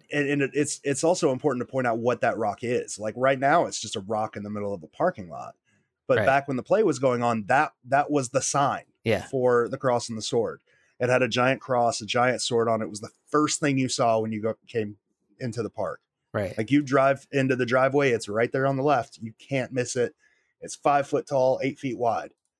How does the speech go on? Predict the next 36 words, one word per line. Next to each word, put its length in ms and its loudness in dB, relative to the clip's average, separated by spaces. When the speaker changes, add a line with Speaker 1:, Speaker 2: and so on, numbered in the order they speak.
Speaker 1:
Like, 180 -8
there's 260 -6
no 140 0
way 140 4
to 80 -6
miss 160 -6
Speaker 2:
It's 80 -6
Speaker 1:
it. 120 -6
Speaker 2:
huge. 480 -8
It's, 180 0
it's 140 -2
bigger 240 2
than 140 4
it 100 0
looks 180 0
in 100 0
that 140 -2
picture. 320 -2
Like, 240 0
you, 120 2
when 140 4
you 60 2
Speaker 1:
<clears throat> 0 -
Speaker 2:
stand 300 2
next 240 -2
to 80 0
it, 60 4
Speaker 1:
Yeah. 60 2
Speaker 2:
it's, 120 -2
like, 180 0
taller 560 -4
than 240 -4
you 160 -4
are. 180 -12
Speaker 1:
Yeah. 200 -4
Speaker 2:
Um, 580 0